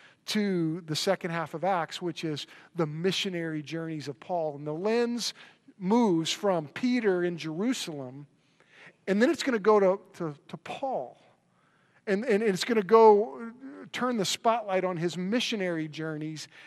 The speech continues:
as he goes to the Gentiles. And this is huge for us. So would you stand with me and let's look at Acts chapter twelve. We're gonna read verses twenty-four,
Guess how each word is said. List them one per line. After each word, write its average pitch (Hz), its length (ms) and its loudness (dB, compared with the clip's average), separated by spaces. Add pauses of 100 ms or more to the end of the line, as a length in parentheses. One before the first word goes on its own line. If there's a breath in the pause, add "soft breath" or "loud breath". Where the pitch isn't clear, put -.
(140 loud breath)
as 170 260 -4
he 170 160 -10
goes 156 480 -6
to 143 120 -12
the 127 180 -10
Gentiles. - 1000 -16 (1000 soft breath)
And 160 100 -8
this 156 120 -4
is 139 80 -10
huge 135 360 -10
for 117 260 -18
us. - 300 -20
So 156 120 -8
would 147 120 -8
you 185 60 -6
stand 196 280 -4
with 170 160 -8
me 151 100 -10
and 143 80 -10
let's 156 180 -10
look 175 160 -4
at 151 60 -4
Acts 160 240 -4
chapter 180 260 -6
twelve. 143 640 -4 (600 loud breath)
We're 196 100 0
gonna 202 120 4
read 196 220 0
verses 175 360 2
twenty-four, 208 1400 0